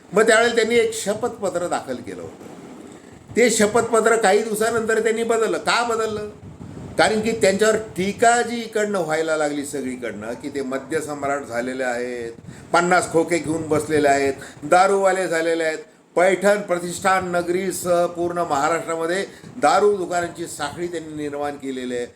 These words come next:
अशी टीका जशी व्हायला लागली तसं संदीपान भुमरे पुन्हा आपलं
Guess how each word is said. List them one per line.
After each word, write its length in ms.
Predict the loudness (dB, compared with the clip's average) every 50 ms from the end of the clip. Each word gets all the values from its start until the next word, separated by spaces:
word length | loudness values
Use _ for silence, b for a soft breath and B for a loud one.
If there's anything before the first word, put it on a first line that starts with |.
| b b b b -12
अशी 240 | -10 -8 -6 -6
टीका 320 | -6 -4 -4 -2 2 2 2
जशी 300 | 2 0 -2 -2 -2 -2
व्हायला 400 | -2 -2 -2 0 2 4 4 4
लागली 460 | 6 6 4 4 4 4 2 2 2
तसं 280 | 0 0 -4 -6 -6 -8
संदीपान 520 | -8 -8 -6 -4 -4 -2 0 0 -2 -2
भुमरे 480 | -4 -4 -4 -2 -2 0 0 2 0 0 -2 B B B B B _ 2
पुन्हा 280 | 4 4 6 6 6 4
आपलं 520 | 4 2 2 0 0 -2 -4 -6 -6 -6